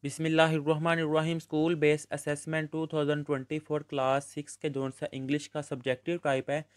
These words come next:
इसके ये इंपॉर्टेंट गेस्ट पेपर हैं, इस वीडियो में डिस्कस करेंगे। फ़ोर्टी एट मार्क्स की ऑब्जेक्टिव थी,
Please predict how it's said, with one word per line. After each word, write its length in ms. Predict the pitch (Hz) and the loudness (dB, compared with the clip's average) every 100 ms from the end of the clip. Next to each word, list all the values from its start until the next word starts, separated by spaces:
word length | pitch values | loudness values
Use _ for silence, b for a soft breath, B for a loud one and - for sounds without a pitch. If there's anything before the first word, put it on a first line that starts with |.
| b b b | b b b
इसके 340 | 151 - 170 | -8 -4 0
ये 220 | 170 165 170 | 2 2 2
इंपॉर्टेंट 640 | 156 147 147 135 165 156 | 0 0 0 0 -2 -2
गेस्ट 280 | 135 151 - | 2 0 2
पेपर 300 | 156 143 143 | 0 0 0
हैं, 160 | 147 147 | 0 -2
इस 200 | 139 - | -6 -6
वीडियो 220 | 143 147 | -2 -2
में 60 | 143 | 0
डिस्कस 320 | 139 - 143 | -2 -2 -8
करेंगे। 420 | - 131 139 147 160 b b b 156 | -6 -4 0 0 0 b b b 2
फ़ोर्टी 280 | 139 - | 2 2
एट 160 | 175 170 | 0 2
मार्क्स 260 | 160 151 - | 2 2 2
की 140 | 165 | -2
ऑब्जेक्टिव 460 | 151 139 135 - 165 | 0 2 4 4 4
थी, 200 | - | 2